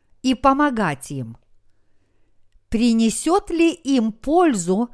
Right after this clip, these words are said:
наша материальная помощь? Собратья, я не советую вам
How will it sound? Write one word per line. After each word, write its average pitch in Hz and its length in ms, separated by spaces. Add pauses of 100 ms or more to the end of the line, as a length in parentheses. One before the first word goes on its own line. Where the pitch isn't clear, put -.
(320)
наша 269 580
материальная 208 920
помощь? 147 680 (920)
Собратья, 165 1080 (500)
я 254 280
не 262 180
советую 202 800
вам 214 560